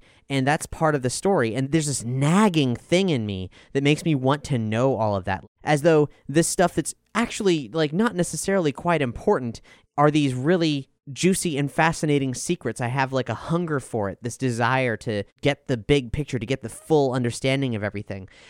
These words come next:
And that's why when I do a lot of interviews with filmmakers and so on, you'll always hear me inevitably ask about motivations around things that got cut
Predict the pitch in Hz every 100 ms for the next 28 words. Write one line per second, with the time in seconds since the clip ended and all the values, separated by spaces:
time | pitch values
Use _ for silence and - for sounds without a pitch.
0 | - 170 208 - 185 165 156 165 170 160
1 | 175 175 151 139 185 151 127 117 - 143
2 | 135 - 156 143 139 127 123 - 202 160
3 | 143 - 156 170 160 190 170 - 196 175
4 | 143 143 143 139 135 131 135 - 113 110
5 | - _ _ _ 131 143 113 117 123 143
6 | 117 117 110 107 107 117 110 104 113 -
7 | 104 - - 131 123